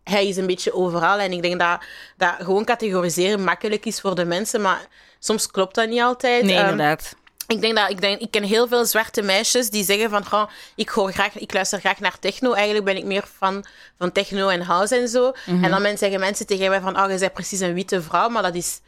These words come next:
Speaker 1: dat heeft daar niks mee te maken. Dat is gewoon
Speaker 2: Dat is kei raar, dat is kei bekrompen als
Speaker 1: Ja,
Speaker 2: mensen
Speaker 1: ik vind
Speaker 2: dat
Speaker 1: dat ook,
Speaker 2: zeggen.
Speaker 1: dat is gewoon, ehm, is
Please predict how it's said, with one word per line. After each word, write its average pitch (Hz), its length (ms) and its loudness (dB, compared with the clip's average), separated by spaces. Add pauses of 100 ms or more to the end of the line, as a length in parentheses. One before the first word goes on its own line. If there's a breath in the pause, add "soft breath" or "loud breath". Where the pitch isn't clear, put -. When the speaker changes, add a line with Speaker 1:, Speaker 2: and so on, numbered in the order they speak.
(120)
Speaker 1:
dat 185 100 2
heeft 185 120 0
daar 185 140 0
niks 196 200 -8
mee 190 100 0
te 185 120 0
maken. 196 300 0
Dat 190 80 -2
is - 60 -4
gewoon 185 180 2
Speaker 2:
Dat 202 80 2
is 208 60 -6
kei 147 180 0
raar, 143 160 2
dat 147 80 -4
is - 80 -2
kei 151 140 0
bekrompen 143 420 -4
als - 80 0
Speaker 1:
Ja, 202 100 4
Speaker 2:
mensen 214 220 -2
Speaker 1:
ik 226 60 2
vind 202 160 2
Speaker 2:
dat - 20 2
Speaker 1:
dat 214 160 2
ook, 208 60 0
Speaker 2:
zeggen. - 200 0
Speaker 1:
dat - 20 2
is 196 80 4 (300)
gewoon, 208 100 2
ehm, 180 300 2
is - 180 -2